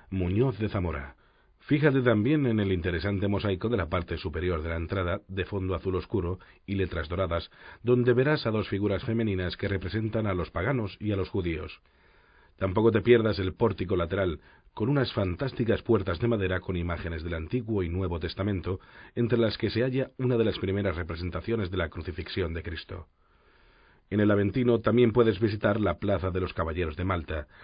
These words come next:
rodeada de cipreses y llena de obeliscos. Esta plaza fue proyectada por Piranesi y en ella se encuentra la iglesia del priorato, que solo puede visitarse con permiso de la orden. Como curiosidad,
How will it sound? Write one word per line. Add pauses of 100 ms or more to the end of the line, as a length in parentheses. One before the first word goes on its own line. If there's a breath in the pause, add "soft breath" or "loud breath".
(140 loud breath)
rodeada
de
cipreses
y
llena
de
obeliscos. (720 soft breath)
Esta
plaza (260 loud breath)
fue
proyectada
por
Piranesi
y
en
ella
se
encuentra
la
iglesia
del
priorato, (380 soft breath)
que
solo
puede
visitarse
con
permiso
de
la
orden. (180)
Como
curiosidad,